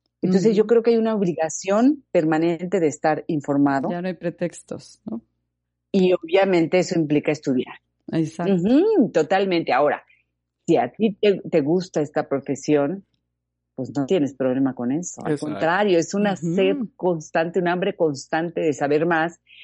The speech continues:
Speaker 1: Y cuando tú contemplas, por ejemplo, con, con el aspecto de los que nos dedicamos en gran medida a la educación y a la promoción y trabajamos en medios
Speaker 2: Ujú.
Speaker 1: y tenemos una formación de comunicación y de periodismo,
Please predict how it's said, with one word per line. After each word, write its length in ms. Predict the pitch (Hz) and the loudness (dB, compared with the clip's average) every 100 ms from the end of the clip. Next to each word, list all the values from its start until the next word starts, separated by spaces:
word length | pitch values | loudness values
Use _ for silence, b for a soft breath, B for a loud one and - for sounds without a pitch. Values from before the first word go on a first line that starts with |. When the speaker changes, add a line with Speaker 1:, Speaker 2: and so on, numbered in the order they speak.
| B B _ | B B _
Speaker 1:
Y 220 | 240 285 | 6 6
cuando 480 | 294 208 180 175 180 | 6 4 2 2 0
tú 160 | - 269 | 0 -2
contemplas, 1160 | 370 381 359 _ 175 156 139 117 135 - - - | 0 0 -2 _ 2 2 0 -4 -4 -6 -16 -4
por 140 | 170 | -2
ejemplo, 640 | 160 - 156 160 156 127 160 | -2 -2 0 0 0 -2 0
con, 320 | 151 151 - - | 0 0 -4 -6
con 200 | 165 151 | 0 2
el 300 | 147 143 143 | 2 2 2
aspecto 560 | 147 - 180 165 202 | 0 -2 -2 0 0
de 180 | 165 156 - | 2 2 2
los 320 | 165 151 - | 0 0 0
que 160 | 160 | 0
nos 180 | 151 151 | 2 2
dedicamos 800 | 147 143 143 165 165 165 175 - _ _ _ _ | 0 -2 -2 0 0 0 -4 -8 _ _ _ _
en 160 | 196 180 | 0 4
gran 220 | 190 185 | 4 2
medida 240 | 185 180 175 | 2 2 4
a 40 | |
la 100 | 156 | 2
educación 760 | 139 139 135 - 156 151 147 156 - | 0 0 -4 -2 2 2 0 -6 0
y 140 | 226 | 2
a 100 | 285 | 4
la 180 | 208 147 | 2 -2
promoción 720 | 143 131 135 131 147 139 151 - | -2 -2 -2 -2 -2 -2 -2 -4
y 120 | 175 | -4
trabajamos 640 | 208 180 180 175 185 185 | 0 0 0 -4 -6 -6
en 140 | 190 170 | -2 0
medios 520 | 143 123 123 120 - _ _ - | 0 0 -2 -6 -14 _ _ -4
Speaker 2:
Ujú. 160 | 170 | 0
Speaker 1:
y 120 | 165 196 | 2 4
tenemos 360 | 220 240 254 | 4 2 0
una 200 | 240 233 | 0 0
formación 440 | - 180 147 - 190 | 0 -2 -2 -2 -4
de 60 | |
comunicación 640 | 147 135 - 135 160 156 - | 0 0 -2 -4 -2 -2 0
y 140 | 151 | -2
de 120 | 139 135 | 0 -2
periodismo, 600 | 131 135 143 - 156 | -2 0 0 -4 -10